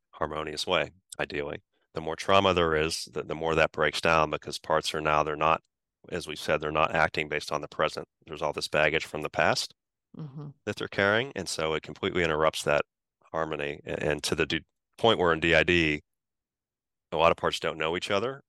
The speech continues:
Speaker 1: and there's, they have different memory. So the person will have amnesia, you know, from one switch to the next. And so, yeah, just, just more severe.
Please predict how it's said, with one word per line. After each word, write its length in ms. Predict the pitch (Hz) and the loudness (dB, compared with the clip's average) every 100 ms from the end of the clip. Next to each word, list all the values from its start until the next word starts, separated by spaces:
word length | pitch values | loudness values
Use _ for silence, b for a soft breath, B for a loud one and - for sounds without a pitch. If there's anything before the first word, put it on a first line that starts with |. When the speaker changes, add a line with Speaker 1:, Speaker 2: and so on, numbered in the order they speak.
| - | -10
Speaker 1:
and 160 | 78 | -8
there's, 220 | 76 76 - | -6 -8 -6
they 160 | 85 76 | -2 0
have 160 | 78 | 0
different 260 | - - 76 | -2 -6 -2
memory. 400 | 76 90 131 160 _ _ _ _ _ _ _ | -2 0 -4 -6 _ _ _ _ _ _ _
So 180 | - 76 | -8 -8
the 80 | |
person 280 | - 80 - | -6 -6 -4
will 80 | 78 | -4
have 100 | 76 | -4
amnesia, 580 | 76 73 80 82 117 139 _ _ | -4 -4 -4 -2 -4 -6 _ _
you 80 | 80 | -12
know, 100 | 78 | -10
from 220 | - 76 | -8 -4
one 160 | 78 76 | -4 -2
switch 400 | - 78 - - | -2 -2 -2 -2
to 100 | 78 | -4
the 80 | |
next. 400 | 76 76 - - - _ _ _ _ _ | -2 -2 -2 -10 -12 _ _ _ _ _
And 160 | 76 76 | -8 -4
so, 260 | - 76 78 | -2 -2 0
yeah, 220 | 92 73 - _ _ _ _ _ | 2 2 0 _ _ _ _ _
just, 240 | - - - | -14 -12 -10
just 180 | - - | -10 -6
more 160 | 82 | -6
severe. 380 | - 71 71 71 | -6 -8 -8 -10